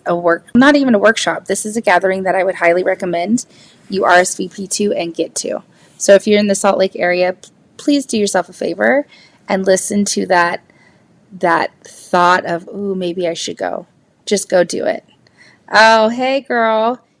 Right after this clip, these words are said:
Yep, I'll be there. Yes, you will. We'll see you tomorrow. We're so excited. So, so excited. So, yes,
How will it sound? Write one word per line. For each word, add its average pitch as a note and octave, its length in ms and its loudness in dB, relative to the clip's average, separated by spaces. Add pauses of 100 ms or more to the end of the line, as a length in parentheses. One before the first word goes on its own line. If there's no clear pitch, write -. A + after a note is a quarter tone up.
(120)
Yep, A3 220 0
I'll A3+ 120 0
be A#3+ 220 -6
there. F#3 260 0
Yes, F#3 400 -4
you G#3 140 -10
will. G3+ 260 0
We'll F#3+ 160 -2
see G3+ 180 -14
you A3 100 -6
tomorrow. G3+ 500 2
We're G3 120 0
so A3+ 280 2
excited. G3+ 960 -2 (300)
So, B3+ 220 -2
so C4 200 0
excited. F#3 520 -2
So, - 280 -2 (320)
yes, G#3+ 480 -2